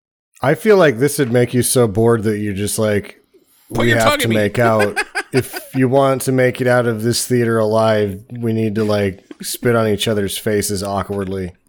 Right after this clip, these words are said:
Speaker 2: <laughs> Jackie, your take? <laughs>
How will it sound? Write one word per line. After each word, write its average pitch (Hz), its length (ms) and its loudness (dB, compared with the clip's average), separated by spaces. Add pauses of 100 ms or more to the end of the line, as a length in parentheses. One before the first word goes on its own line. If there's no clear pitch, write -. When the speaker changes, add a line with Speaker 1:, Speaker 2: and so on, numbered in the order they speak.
(200)
Speaker 2:
<laughs> 294 60 -6 (1400)
Jackie, 247 420 -6
your 226 140 -8
take? 226 320 -6 (240)
<laughs> 330 60 -10